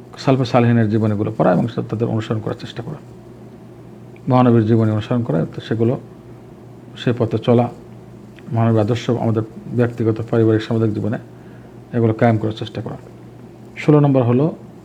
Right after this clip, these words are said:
পাঁচ ওয়াক্ত সালাত মসজিদে গিয়ে জামাতে পড়তে হবে এবং মসজিদে যেগুলো দার্স হয়, ইলম হয়, ইলমের তালিম হয় বিভিন্ন ইসলামিক সেন্টারে, প্রতিষ্ঠানে, সেগুলোতে হাজির হওয়া এবং কন্টিনিউয়াসলি দ্বীনি ইলম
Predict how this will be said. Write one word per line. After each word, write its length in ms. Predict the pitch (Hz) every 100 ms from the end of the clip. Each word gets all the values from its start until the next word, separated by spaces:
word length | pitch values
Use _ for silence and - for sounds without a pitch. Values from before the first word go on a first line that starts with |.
| - - - - - -
পাঁচ 200 | 127 139
ওয়াক্ত 220 | 120 113
সালাত 300 | - 127 139 -
মসজিদে 400 | 123 117 117 127
গিয়ে 180 | 160 170
জামাতে 360 | 135 120 113 117
পড়তে 260 | 113 -
হবে 100 | 147
এবং 160 | 147 131
মসজিদে 300 | 127 - 131
যেগুলো 360 | 131 127 131
দার্স 360 | 117 123 139 -
হয়, 320 | 135 123 123
ইলম 160 | 147 135
হয়, 180 | 127 120 - - - - - -
ইলমের 240 | 127 120 120
তালিম 300 | 107 131 151
হয় 180 | 123 113
বিভিন্ন 260 | 113 123
ইসলামিক 300 | 120 - 117 - - -
সেন্টারে, 320 | 127 127 120
প্রতিষ্ঠানে, 460 | 120 135 143 160
সেগুলোতে 400 | 170 135 120 117
হাজির 260 | 147 120 131
হওয়া 140 | 147 214 - - - -
এবং 120 | 147
কন্টিনিউয়াসলি 600 | 143 - - 156 - 156
দ্বীনি 180 | 131 123
ইলম 200 | 113 139